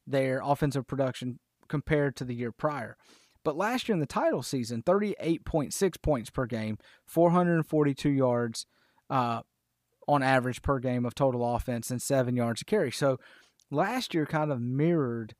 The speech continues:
that twenty eighteen year, which has been the best offensive year under Kirby Smart. Now, again, I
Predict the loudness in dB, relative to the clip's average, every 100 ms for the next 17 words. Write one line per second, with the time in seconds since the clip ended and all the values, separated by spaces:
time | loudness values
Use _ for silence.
0 | _ -4 -2 -2 2 2 2 0 -2 -2
1 | -2 -4 -4 -6 -4 -8 -4 -4 -4 0
2 | 0 2 0 0 -2 -4 -6 -4 -4 -2
3 | -6 -10 -20 _ _ -2 -2 -2 -2 -4
4 | -4 -12 -14 -16 -18 _ _ _ _ _
5 | _ 0 0 0 _ -8 -6 -6 -4 -4
6 | -2 -4 -12 -10 -10